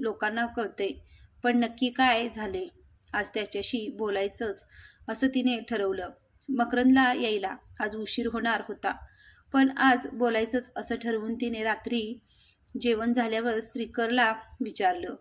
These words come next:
"अरे श्री, काय तुझं कॉलेज कसं चाललंय? फेस्ट वगैरे आहेत की नाही काही? आणि परीक्षेचं काय, कधी आहे?" आज आईने असा अचानक कॉलेजचे विषय काढल्यावर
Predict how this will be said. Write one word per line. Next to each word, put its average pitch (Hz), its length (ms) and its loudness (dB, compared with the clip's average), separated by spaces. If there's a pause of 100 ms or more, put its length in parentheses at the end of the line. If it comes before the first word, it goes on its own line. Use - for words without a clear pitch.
(640)
"अरे 247 180 2
श्री, 226 300 -8 (640)
काय 240 160 8 (100)
तुझं 254 240 4
कॉलेज 226 460 2
कसं 240 260 0 (120)
चाललंय? 202 440 0 (480)
फेस्ट 226 380 -4
वगैरे 214 540 0 (320)
आहेत 208 200 -8 (120)
की 262 100 2
नाही 233 360 0 (100)
काही? 202 340 0 (800)
आणि 240 320 2 (120)
परीक्षेचं 240 520 0
काय, 214 260 0 (340)
कधी 233 260 2
आहे?" 214 260 0 (480)
आज 214 200 0
आईने 208 380 -2
असा 233 260 -4
अचानक 226 400 -4
कॉलेजचे 220 440 0
विषय 226 260 -4
काढल्यावर 220 580 -2